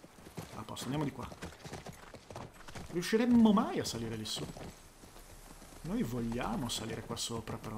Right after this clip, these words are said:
eh. Noi vogliamo assolutamente salire qua sopra. Eh, che cazzo? No! Non lo posso fare! No, no, no, no, no, no, non lo posso fare!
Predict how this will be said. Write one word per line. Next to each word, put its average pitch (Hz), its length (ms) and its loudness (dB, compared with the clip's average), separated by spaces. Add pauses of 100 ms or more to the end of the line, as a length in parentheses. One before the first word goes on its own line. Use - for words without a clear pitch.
(120)
eh. - 200 -12 (340)
Noi 202 160 10
vogliamo 156 360 10
assolutamente 156 680 6
salire 120 320 0
qua 120 120 -6
sopra. 113 400 -4 (4000)
Eh, - 160 -8 (100)
che 240 160 -6
cazzo? - 600 -6 (2250)
No! 185 600 12 (380)
Non 240 160 12
lo 330 80 12
posso 311 240 12
fare! 208 600 10 (1200)
No, 190 300 12
no, 190 180 12
no, 175 180 12
no, 170 120 12
no, 160 160 8
no, 175 180 12
non 208 160 12
lo 277 80 12
posso 285 220 12
fare! - 480 8